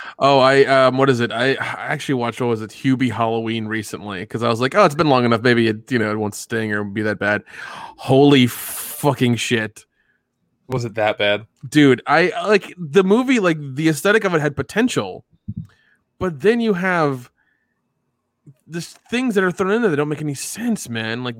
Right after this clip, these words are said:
Speaker 1: he, he had, he basically got paid to have his friends, like, hang, hang around for,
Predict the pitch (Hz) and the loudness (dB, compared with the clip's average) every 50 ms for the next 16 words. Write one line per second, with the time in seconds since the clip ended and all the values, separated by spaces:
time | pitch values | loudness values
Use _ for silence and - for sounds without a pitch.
0 | 131 - 147 160 160 151 208 185 170 165 208 214 190 185 196 202 208 233 226 226 | -16 -14 -12 -10 -8 -6 -6 -6 2 4 4 4 4 4 4 4 4 4 4 2
1 | 190 190 170 160 151 143 - 165 180 180 175 165 151 139 139 135 - - - 147 | 0 -2 0 0 0 0 0 0 0 2 2 2 0 0 0 0 -4 -2 0 0
2 | 151 156 143 120 123 123 107 - 127 139 143 143 123 131 139 139 131 127 127 135 | 0 0 -2 -2 -4 -4 -4 -4 -4 -4 -4 -4 -4 -4 -4 -4 -4 -2 -2 -4
3 | 143 135 - 117 110 110 104 - | -4 -6 -8 -10 -10 -10 -12 -14